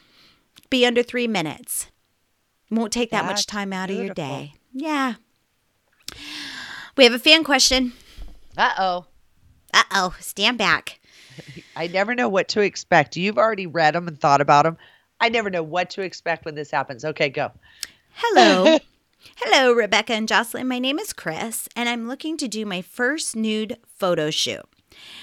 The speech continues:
Speaker 1: I'm a bit nervous to strip down for the first time. Any adv-, any advice on beating the nerves without using liquor? Also,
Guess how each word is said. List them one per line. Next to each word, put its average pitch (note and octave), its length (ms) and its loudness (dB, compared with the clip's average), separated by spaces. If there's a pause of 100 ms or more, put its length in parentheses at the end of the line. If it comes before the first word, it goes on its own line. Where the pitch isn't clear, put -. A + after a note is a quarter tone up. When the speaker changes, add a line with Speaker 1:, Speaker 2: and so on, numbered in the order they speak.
(260)
Speaker 1:
I'm A#3 120 2
a G#3 60 2
bit C#4+ 240 0
nervous G3+ 440 -2
to G3 80 -8
strip - 300 -6
down G3 300 -4
for G#3 120 -10
the F#3+ 100 -8
first E3+ 380 -6
time. A#3+ 520 -2 (340)
Any E4+ 300 0
adv-, F#3 360 -2 (240)
any D#4+ 280 0
advice F#3+ 640 -2
on G#3+ 200 0
beating C4 400 0
the E4 100 0
nerves G3 760 0
without G3 380 2
using B3 380 -4
liquor? - 440 -4 (480)
Also, G#3 500 2